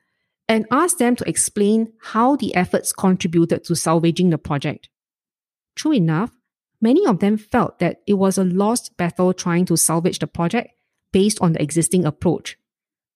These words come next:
But they felt that they had no choice but to continue hacking at it because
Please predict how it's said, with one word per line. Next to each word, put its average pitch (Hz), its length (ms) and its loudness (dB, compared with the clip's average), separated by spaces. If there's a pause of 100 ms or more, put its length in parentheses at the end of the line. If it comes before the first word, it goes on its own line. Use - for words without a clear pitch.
(180)
But 208 100 0
they 233 140 2
felt 233 300 0
that 170 120 0
they 170 100 2
had 170 160 0
no 185 220 2
choice 165 460 0
but 147 160 -6
to 180 80 -4
continue 196 460 2
hacking 190 380 -2
at 156 140 0
it - 160 -4
because 180 340 -2